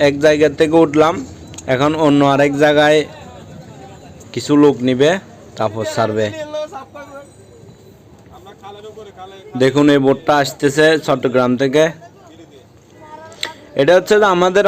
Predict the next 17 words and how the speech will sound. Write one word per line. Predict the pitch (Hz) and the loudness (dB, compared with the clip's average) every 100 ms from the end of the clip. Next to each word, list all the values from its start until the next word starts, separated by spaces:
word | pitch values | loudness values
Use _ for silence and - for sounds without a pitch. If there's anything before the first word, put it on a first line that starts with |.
| 185 | 2
আসলে | 190 196 208 208 - - - - - - 135 | 4 4 4 0 -8 -20 -20 -20 -20 -10 -2
বঙ্গোপসাগর, | 160 175 170 160 - 175 165 127 92 - - - 120 | 0 2 2 0 0 2 2 2 0 -10 -12 -6 -2
বাংলাদেশের | 143 156 156 156 180 - | 2 2 2 2 0 0
সবচেয়ে | 165 - - 185 170 | -2 -2 -2 0 2
বড় | 160 147 151 - 143 | 2 2 -2 -2 2
নদী | 139 139 147 | 2 2 2
হচ্ছে | 151 - 156 | 0 2 2
এটা, | 117 107 - - - - - - - - - - - | 2 0 -4 -10 -10 -10 -10 -10 -10 -10 -10 -8 -4
এটা | 117 143 151 | 0 2 2
বঙ্গোপর-, | 156 147 135 147 175 208 - - - 135 | 2 2 4 4 4 2 -6 -8 0 2
ইয়া, | 131 123 120 110 120 - - - - | 4 2 0 -2 -6 -10 -10 -10 -2
বঙ্গোপসাগর, | 139 139 135 131 120 135 127 123 | 0 2 2 2 0 0 0 0
হ্যাঁ, | 113 95 - - - - - 120 | -2 -4 -8 -10 -10 -10 -6 -2
এটা | 135 151 | 0 0
হচ্ছে | - 170 - | 0 -2 -2
সবচেয়ে | 165 - - 220 165 | -4 -4 0 2 2
বড়, | 117 | 0